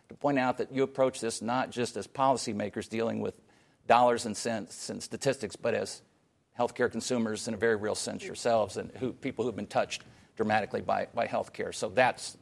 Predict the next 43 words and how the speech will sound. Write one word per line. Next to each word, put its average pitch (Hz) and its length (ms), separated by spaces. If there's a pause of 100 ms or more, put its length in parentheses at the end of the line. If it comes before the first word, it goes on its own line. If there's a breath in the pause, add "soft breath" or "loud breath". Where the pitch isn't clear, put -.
that 110 160
explains 110 380
the 120 60
introductions. 104 640 (1000 soft breath)
All 160 80
right, 127 240 (340)
we're, 160 200
we're, 160 320 (140)
we're 180 80
not 214 160
very 190 120
good 156 180
in 135 80
any 135 120
of 113 60
these 107 140
rankings, - 600 (120)
uh, 127 240
right 120 200
now. 98 300 (380)
Cost 131 540
or, 107 340
or 107 400 (200)
our 120 200
own 139 140
health 131 240
attainment. 120 440
I 110 40
mean, 117 240 (440)
I 208 80
don't 247 120
know 185 80
who 185 80
to 131 60
blame, 151 300
though, 104 240
in, 120 280
in 131 200
this 123 220
quest - 400
to 117 80
keep, - 280 (340)
uh, 107 380